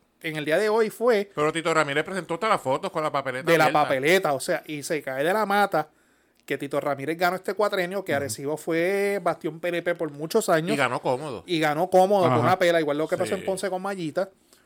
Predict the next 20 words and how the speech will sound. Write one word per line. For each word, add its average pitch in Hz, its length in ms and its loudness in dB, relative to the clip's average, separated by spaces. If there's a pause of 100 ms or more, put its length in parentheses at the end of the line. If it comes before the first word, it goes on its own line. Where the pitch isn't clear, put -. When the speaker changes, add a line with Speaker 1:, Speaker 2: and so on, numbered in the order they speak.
(380)
Speaker 1:
Pues, 156 280 0
obviamente, 165 760 0
el, 147 240 -2
la, 147 120 0
el 147 180 -6
candidato 147 400 -4
cuando 208 240 0
vota, 196 240 2
él 196 80 0
vota 170 240 2
papeleta 165 400 0
abierta 190 280 -2
y 185 40 0
vota 165 240 0
Speaker 2:
Exacto. 180 160 -2
Speaker 1:
íntegro. 147 260 -4
No, 160 160 -4
no 208 220 0
sé 254 320 2
eso. 214 260 -4